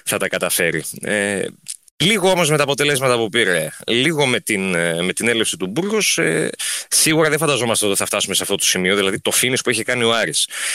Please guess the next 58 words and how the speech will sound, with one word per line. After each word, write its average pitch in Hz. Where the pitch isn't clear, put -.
με 95
συνεχόμενες 107
νίκες, -
με 90
τον, 92
ε, 90
με 92
νίκη 101
επί -
του 113
Ολυμπιακού 104
μάλιστα, 80
που 92
του 92
σπασε -
το 110
αίτητο, 92
και 98
με 92
την 95
επιστροφή 95
των 123
βαθμών 113
από -
το, 95
από 87
το 90
κας, -
ε, 120
ο 127
Άρης 131
πήγε -
στο -
άλλο 143
άκρο 110
μέσα 92
σε 92
δεκαπέντε 90
μέρες. 80
Που 117
ήταν 131
και -
πιθανό 117
και -
τότε, 107
μετά 90
το 107
μάτς 107
με 107
τον 95
Μπάζ 104
Γιάννη, 110
γιατί 104
εκείνο 127
είναι 113
το 95
σημείο 92
αναφοράς, 87